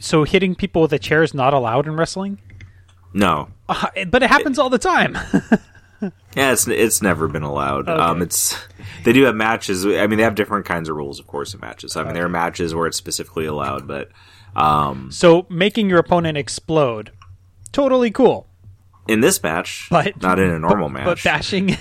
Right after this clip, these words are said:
Speaker 1: <laughs> them with a chair, n-, not okay.
Speaker 2: Yeah, exactly.
Speaker 1: Okay, all right.
Speaker 2: Uh,
Speaker 1: Just making sure I understand the rules of wrestling. <laughs>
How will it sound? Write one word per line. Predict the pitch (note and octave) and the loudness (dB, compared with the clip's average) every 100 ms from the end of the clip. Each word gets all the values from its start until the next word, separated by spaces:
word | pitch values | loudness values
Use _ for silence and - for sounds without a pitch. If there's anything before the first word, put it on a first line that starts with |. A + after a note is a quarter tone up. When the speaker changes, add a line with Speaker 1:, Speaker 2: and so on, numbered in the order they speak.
| - | -6
Speaker 1:
<laughs> | - - | -8 -6
them | D#3 F#3 D#3+ | 0 0 2
with | D#3+ E3 | 0 0
a | C#3+ | -4
chair, | - E3 C#3 A#2 D3+ | -2 0 0 -2 -10
n-, | D3+ - | -18 -12
not | D#3 C#3 C3+ | 0 2 2
okay. | B2 - C3+ - - - - _ _ _ _ - - - - | -2 -4 -4 -6 -14 -20 -20 _ _ _ _ -20 -20 -18 -2
Speaker 2:
Yeah, | E2+ C#2+ - | -2 -2 -8
exactly. | G2 C3 E3 - | -2 0 0 -2
Speaker 1:
Okay, | G3 G3 B2+ | 0 0 -2
all | D3 | -2
right. | C3 | 0
Speaker 2:
Uh, | F#3+ F#3+ F3+ | 4 4 4
Speaker 1:
Just | F3 | 0
making | F3+ F#3+ | -4 -4
sure | D#3+ D#3 | 2 2
I | D#3 | 4
understand | D3+ - D#3+ D3+ | 0 -2 0 0
the | C#3 | 4
rules | D3 C3+ | 4 2
of | C3 | -2
wrestling. | B2 - B2 B2 | -4 -4 -8 -10
<laughs> | - | -12